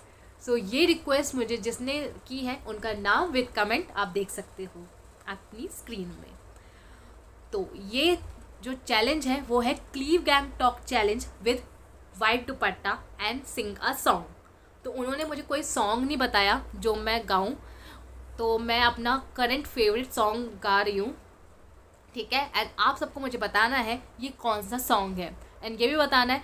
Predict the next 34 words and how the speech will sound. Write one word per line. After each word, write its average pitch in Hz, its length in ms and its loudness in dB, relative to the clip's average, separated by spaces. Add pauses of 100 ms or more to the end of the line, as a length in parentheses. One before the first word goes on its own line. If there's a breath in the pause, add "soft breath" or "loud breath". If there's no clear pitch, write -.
(300 loud breath)
आपका 302 340 8
कौन 269 260 4
सा - 160 2
favorite 208 380 0
song 240 420 0
है, 254 120 0 (340 loud breath)
तो 262 60 -6
मैं 269 120 -2
next 254 360 -2
Cleave 262 260 -4
गैंग 226 220 -2
Talk 226 160 -2
Challenge 233 300 -4
उसमें 208 320 -6
करूँगी, 175 440 -8 (540)
Right। 233 240 0 (680 loud breath)
अगर 233 240 -2
ये 240 80 2
video 233 300 0
पसंद 302 300 0
आती 320 300 4
है, 320 140 0
so 277 160 -4 (100)
don't 254 200 2
forget 226 320 -4
to 196 140 4 (140)
like 269 360 6
it, 339 260 -4 (560 loud breath)
subscribe 226 460 -4
to 202 140 -4
my 196 80 -4 (180)
channel 311 540 6 (320)
and 247 240 -6
share 285 180 4